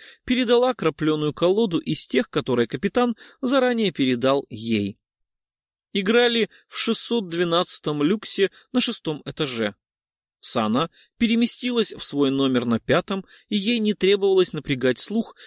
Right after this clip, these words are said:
чтобы видеть происходящее. Обольстительная девушка строила глазки и умело подпаивала нефтяников, а отцу ловко меняла полный бокал на пустой.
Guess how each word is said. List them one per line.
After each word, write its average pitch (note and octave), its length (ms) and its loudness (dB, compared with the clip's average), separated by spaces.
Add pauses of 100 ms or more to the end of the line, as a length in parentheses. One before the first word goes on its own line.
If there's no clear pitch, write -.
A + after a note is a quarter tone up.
чтобы A#3 320 2
видеть F3+ 320 -4
происходящее. C3+ 1000 0 (1040)
Обольстительная F#3 840 0
девушка G3+ 500 -2
строила A2 460 -2
глазки B2 480 -2
и - 180 -2
умело A3 460 0
подпаивала E3 720 0
нефтяников, G#2 880 -6 (300)
а A#2 100 0
отцу D3+ 600 -4 (240)
ловко B3+ 340 0
меняла G3 400 2
полный E3+ 420 2
бокал C#3 480 0
на C3+ 120 -4
пустой. A2 600 -4